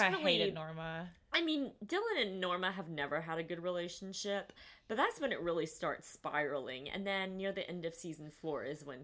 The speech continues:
Speaker 2: he leaves for good. And it's a lot of the same arguments that he has. Like, "You're never gonna take care of Norman. You're never gonna
Speaker 1: Mm-hmm.
Speaker 2: do what's best for him."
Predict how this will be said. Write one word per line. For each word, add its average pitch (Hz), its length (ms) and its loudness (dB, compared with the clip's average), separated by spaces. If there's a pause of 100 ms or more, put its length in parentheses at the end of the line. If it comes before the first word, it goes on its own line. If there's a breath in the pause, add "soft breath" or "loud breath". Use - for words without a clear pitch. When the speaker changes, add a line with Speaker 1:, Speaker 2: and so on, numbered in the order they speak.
(120)
Speaker 2:
he 107 380 -10
leaves 127 460 -8
for 139 120 -4
good. 113 460 -6
And 139 240 -6
it's 170 240 -4
a - 60 -4
lot 160 300 0
of 160 160 -6
the 160 100 -8
same 135 460 -10
arguments 117 680 -10
that - 140 -10
he - 160 -14
has. - 280 -6
Like, - 140 -10 (100)
"You're 165 280 -4
never 202 300 0
gonna 180 200 -4
take - 260 -8
care 156 200 -4
of 147 120 -10
Norman. 139 440 -8
You're - 100 -8
never 175 280 -2
gonna 180 180 -4
Speaker 1:
Mm-hmm. 170 80 -2
Speaker 2:
do 156 160 -4
what's 143 200 -6
best - 400 -6
for 147 80 -6
him." 139 360 -8